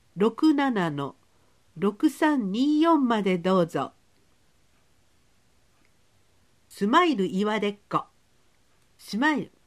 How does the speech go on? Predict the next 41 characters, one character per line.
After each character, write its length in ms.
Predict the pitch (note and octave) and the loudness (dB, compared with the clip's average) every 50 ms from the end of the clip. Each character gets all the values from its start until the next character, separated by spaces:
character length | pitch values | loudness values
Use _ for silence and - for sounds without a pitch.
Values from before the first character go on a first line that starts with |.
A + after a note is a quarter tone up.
| _ - | _ -4
makes 380 | F3+ F3+ F3 - - - - | -4 -2 -2 -4 -6 -6 -4
you 80 | F3+ F3+ | -4 -2
happy。 560 | F3+ - - D#4+ E4 E4 - G#3 E3+ C3+ - _ _ _ _ _ _ _ _ _ _ _ _ _ _ _ _ _ _ _ _ _ _ _ _ - | -2 0 2 2 2 2 -2 -6 -6 -6 -8 _ _ _ _ _ _ _ _ _ _ _ _ _ _ _ _ _ _ _ _ _ _ _ _ -2
今 240 | - D4 D#4+ D#4 | 0 2 2 2
月 280 | D4 D#4 C4+ C4 - C4+ | 2 0 -2 -2 -2 0
は 260 | B3 B3 B3 C4 C4 _ _ _ _ _ | 2 2 2 2 -2 _ _ _ _ _
二 280 | - - - E4 E4+ | -20 -2 0 2 2
人 160 | F4 F4 E4+ | 2 2 2
の 200 | D#4 C4 G3+ - | 2 2 2 0
お 60 | - F3+ | -4 -4
子 140 | - A#3 | -2 -4
さ 200 | G#3 - A3 G#3+ | -2 -2 -2 -2
ん 60 | G#3 G3+ | 0 -2
の 100 | G3+ G3+ | -2 -2
写 180 | - G#3 G3+ | -2 -4 -4
真 300 | G3+ - C#4 C#4 C4+ C4 | -2 -4 -2 -2 -2 -2
と 240 | - - A#3+ - - - | 0 0 0 0 -2 0
メ 140 | G3+ C4+ D#4+ | 0 0 0
ッ 40 | |
セ 240 | - - - C4+ B3 | 0 0 0 0 2
ー 40 | A3 | 2
ジ 140 | F#3+ F#3+ F3 | 0 -2 -2
が 140 | - F#3+ G3 | -2 -4 -4
掲 220 | - F#3 E3+ F3+ | -2 -2 -2 -2
載 260 | F3+ - F#3+ F3 F#3+ | -2 -2 -2 -2 -2
さ 160 | G3 - E3+ | -2 -2 -2
れ 120 | E3+ E3+ E3 | 0 -2 -2
て 140 | - E3+ E3 | 0 -2 -2
い 120 | D#3+ D3+ | -2 -2
ま 240 | C#3+ D3 D3 E3+ G#3 | -4 -4 -6 -6 -8
す。 160 | G3+ - - _ _ _ _ _ _ _ _ _ _ _ _ _ _ _ _ _ _ _ _ _ _ | -10 -14 -20 _ _ _ _ _ _ _ _ _ _ _ _ _ _ _ _ _ _ _ _ _ _
ま 140 | - A#3+ B3+ | 0 0 0
ず、 280 | G#3 - F3 E3+ - - _ _ _ _ _ _ _ _ - | 0 -2 -4 -6 -6 -8 _ _ _ _ _ _ _ _ 0
ガ 160 | A3 C4+ D#4 | 0 0 2
ク 160 | - - G3+ | 0 -2 -6
ち 160 | - - F3 | -4 -4 -6
ゃ 60 | D3 | -6
ん、 80 | - - _ _ _ _ _ _ _ | -6 -8 _ _ _ _ _ _ _
三 380 | _ - - A#3 C#4 E4+ E4 | _ -4 0 0 0 0 0
ヶ 160 | D#4+ E4+ D#4+ C4+ | 0 0 0 0
月。 400 | A#3+ G#3+ - - - - - | -2 -4 -6 -10 -14 -14 -14